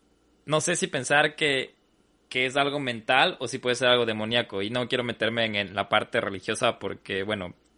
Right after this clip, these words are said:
el, algunos que ya han entendido mi postura en ese punto, es como que, eh, yo más creo en el bien y el mal, bueno, creo en el bien y el mal, pero no creo en un demonio o un, un, unos ángeles y cosas así, sino que creo que hay una, una energía, algo supremo que,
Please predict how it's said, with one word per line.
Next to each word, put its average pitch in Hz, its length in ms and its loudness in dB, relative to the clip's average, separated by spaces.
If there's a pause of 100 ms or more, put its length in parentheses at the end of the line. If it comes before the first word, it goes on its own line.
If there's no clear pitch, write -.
(200)
el, 98 640 0 (240)
algunos 113 340 -4
que 117 120 -2
ya 107 240 4
han 104 260 -6 (480)
entendido 110 720 0
mi 104 220 -4
postura 120 540 0
en 110 120 -4
ese 110 220 -6
punto, 113 420 -4
es 113 140 -2
como 117 280 -8
que, 104 300 -2 (360)
eh, 104 600 2
yo 131 180 0 (440)
más 131 340 0
creo 127 240 2
en 123 80 -4
el 113 100 -4
bien 117 260 -4
y 123 40 -2
el 117 100 -2
mal, 113 280 2
bueno, 135 180 0
creo 151 160 2
en 143 60 0
el 110 100 -4
bien 127 160 -4
y 117 40 -4
el 104 60 -6
mal, 123 200 2
pero 107 120 -6
no 110 100 -6
creo 113 160 -4
en 117 40 -8
un 117 120 -8
demonio 113 440 -4
o 107 200 -6
un, 107 520 -8 (380)
un, 110 760 -6
unos 117 280 -4
ángeles 101 500 0
y 95 60 -14
cosas 110 240 -4
así, 139 220 -4
sino 110 240 -10
que - 80 -16
creo 117 180 -4
que 113 80 4
hay 120 220 4
una, 113 480 -4
una 120 120 -6
energía, 123 560 2
algo 113 180 -2
supremo 117 440 -6
que, 104 300 -6